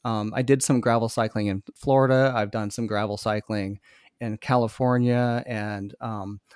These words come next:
mountain biking, uh, in Arizona and Oregon and places like that. Um, so I've done, um, some cycling, some pretty long distances as well, um, over several days, but nothing necessarily official in other states as of yet.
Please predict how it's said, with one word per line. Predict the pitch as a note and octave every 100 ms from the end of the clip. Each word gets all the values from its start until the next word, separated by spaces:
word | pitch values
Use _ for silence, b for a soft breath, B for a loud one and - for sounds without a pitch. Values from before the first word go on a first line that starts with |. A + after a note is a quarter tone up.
| b
mountain | C3+ B2+ C#3
biking, | B2 B2 B2 B2 B2 A#2+ B2
uh, | B2 A#2+ A2 -
in | A#2
Arizona | A#2+ A#2 A#2 A#2 A#2
and | A2+
Oregon | A2+ A2 A2+ A2+
and | A2
places | - A2 A2+ A2
like | G#2+
that. | G2+ G2+ F#2 - B B B
Um, | A#2 A2+ A2 A2
so | - C3
I've | C3
done, | B2 D#3 C3+ B2 - _ - -
um, | B2+ A2
some | G2+ C3+
cycling, | - A#2 A2+ A#2+ A#2 G#2+ G#2 b b b
some | C#3+ B2+
pretty | - F3+
long | C3+ C3 A#2
distances | A#2+ - A#2+ - G#2+
as | G#2
well, | A2 A#2 F#2 F#2+ _ b b -
um, | A#2 A2 G#2 G#2+
over | C#3 B2
several | A#2 B2+ A2+
days, | G#2+ A#2 G#2+ G#2
but | - C3+ B2+
nothing | E3 E3 E3 D#3+ C3
necessarily | B2 B2 B2 B2 A2+
official | G2 - - C#3+ E3 E3
in | D3+
other | D3+ D#3
states | - D#3+ D#3+ -
as | B2 A#2+ A#2+
of | G#2+ - _ -
yet. | G2 A2+ G3 -